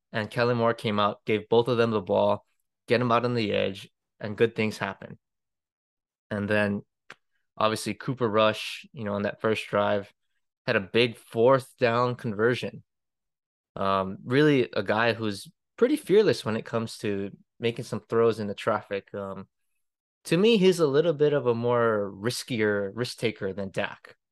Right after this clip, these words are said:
Um, he's gonna push the ball down the field, and he's gonna sling it.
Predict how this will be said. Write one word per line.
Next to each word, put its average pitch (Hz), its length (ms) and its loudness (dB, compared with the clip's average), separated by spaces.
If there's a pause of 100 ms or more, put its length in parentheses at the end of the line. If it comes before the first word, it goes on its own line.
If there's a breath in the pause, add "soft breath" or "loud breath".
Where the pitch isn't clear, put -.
(440)
Um, 98 200 -2
he's 110 140 -8
gonna 117 160 0
push - 300 -2
the - 80 -8
ball 110 260 2
down 104 240 -4
the 107 80 -4
field, 101 480 -2 (680)
and 95 420 -4
he's 143 220 0
gonna 196 160 0
sling 170 300 0
it. - 100 -8